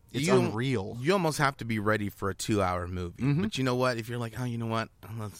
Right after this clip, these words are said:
Speaker 2: ten minutes before the movie," or le-, like, "Look, learn, like,
Speaker 1: Yeah.
Speaker 2: I wanna see something, like, real quick."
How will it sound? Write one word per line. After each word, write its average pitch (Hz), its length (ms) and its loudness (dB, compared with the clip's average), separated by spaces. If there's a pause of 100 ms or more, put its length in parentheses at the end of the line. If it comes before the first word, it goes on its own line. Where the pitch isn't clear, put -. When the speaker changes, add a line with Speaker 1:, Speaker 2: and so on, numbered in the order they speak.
(120)
Speaker 2:
ten 92 240 -6
minutes 87 200 -6
before - 260 -10
the 90 80 -8
movie," 90 440 -6
or 87 140 -8
le-, 90 160 -8 (100)
like, 90 200 -16
"Look, 92 200 -10
learn, 95 280 -10
like, 117 80 -4
Speaker 1:
Yeah. 165 120 -4
Speaker 2:
I - 60 -6
wanna 98 140 -6
see 95 160 -10
something, 92 340 -8
like, 90 160 -10
real 92 160 -6
quick." 98 280 -4